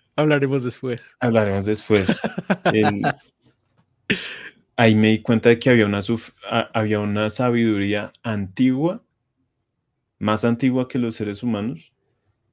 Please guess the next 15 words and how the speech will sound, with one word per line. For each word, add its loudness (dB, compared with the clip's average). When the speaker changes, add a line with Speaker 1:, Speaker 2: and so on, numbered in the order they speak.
Speaker 2:
y 2
superior -2
a -4
la -4
máxima -2
sabiduría -4
que -8
los -6
seres -10
humanos -8
hemos -8
alcanzado -8
hasta -10
el -6
momento. -8